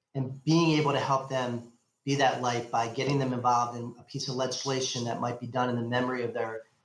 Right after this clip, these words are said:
family member or their child. And it gets them excited. It gives them hope. What do I like least about my job? Um, being the target of a lot of anger over social media. Um,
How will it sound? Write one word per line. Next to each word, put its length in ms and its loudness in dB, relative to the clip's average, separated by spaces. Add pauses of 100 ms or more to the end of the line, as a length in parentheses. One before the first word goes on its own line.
family 280 4
member 380 2
or 40 0
their 140 0
child. 440 2 (600)
And 100 0
it 120 0
gets 200 4
them 140 6
excited. 460 2
It 100 0
gives 200 4
them 100 0
hope. 400 -2 (580)
What 120 4
do 40 8
I 140 6
like 260 2
least 220 0
about 260 4
my 100 4
job? 440 2 (100)
Um, 600 0 (840)
being 280 4
the 120 0
target 400 0
of 80 -2
a 60 0
lot 240 2
of 200 -4
anger 460 -4
over 100 -4
social 440 -6
media. 400 -2 (600)
Um, 420 0